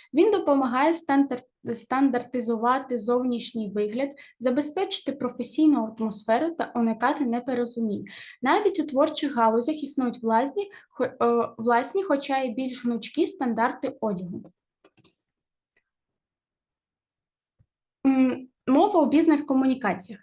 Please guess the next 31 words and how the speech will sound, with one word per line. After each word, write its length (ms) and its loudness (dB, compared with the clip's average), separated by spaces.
Невербальна 580 4
комунікація 760 2
ц-, 260 -12
часто 460 -2
передає 580 0
більше, 400 -2
ніж 320 -2
слова. 420 -6
Жести, 480 0
пози 400 0
та 180 -2
мікрорухи 720 -4
сигналізують 800 -2
про 240 -2
емоційний 560 -4
стан, 360 0
ставлення 640 -2
та 60 -8
наміри. 460 -8
Уміння 360 6
розуміти 480 2
мову 360 0
тіла 340 0
допомагає 600 2
під 180 -12
час 220 -2
переговорів, 680 -2
співбе-, 680 -4
співбесід 840 -4
і 80 -4
презентацій. 720 -2